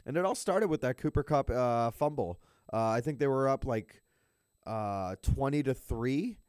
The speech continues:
or twenty, twenty-seven to three at that point.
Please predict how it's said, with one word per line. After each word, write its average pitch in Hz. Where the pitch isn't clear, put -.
or 135
twenty, 165
twenty-seven 160
to 151
three 127
at 165
that 190
point. 196